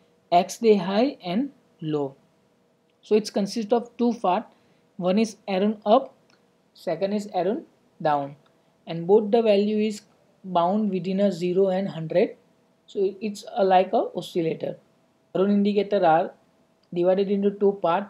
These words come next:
One is Arun up and second is Aru-, Arun down. So how to trade using Arun indicator?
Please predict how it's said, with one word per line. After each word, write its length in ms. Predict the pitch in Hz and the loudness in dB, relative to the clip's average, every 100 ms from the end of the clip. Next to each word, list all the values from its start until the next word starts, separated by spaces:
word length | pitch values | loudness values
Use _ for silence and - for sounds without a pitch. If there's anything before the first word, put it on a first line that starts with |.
| _ | _
One 240 | - 165 185 | -10 -6 -4
is 140 | 190 190 | -6 -4
Arun 240 | 175 190 | -4 -2
up 260 | 190 240 - _ | 0 -2 -4 _
and 160 | 170 170 | -12 -4
second 260 | 170 165 180 | -4 -2 -4
is 140 | 180 | -2
Aru-, 320 | 165 160 175 - | -2 -2 -4 -4
Arun 380 | 165 180 277 - _ | -2 -2 -4 -10 _
down. 300 | 160 151 143 143 _ _ _ _ _ _ _ | -8 -8 -10 -14 _ _ _ _ _ _ _
So 420 | - 185 220 262 - _ _ | -6 0 0 0 -8 _ _
how 160 | - 196 | 0 2
to 200 | 240 214 | 0 -4
trade 240 | 202 202 196 | 0 0 0
using 340 | 190 190 190 | 0 -2 -2
Arun 280 | 175 170 175 | 0 0 -2
indicator? 580 | 170 165 160 160 175 | -4 -4 -2 0 0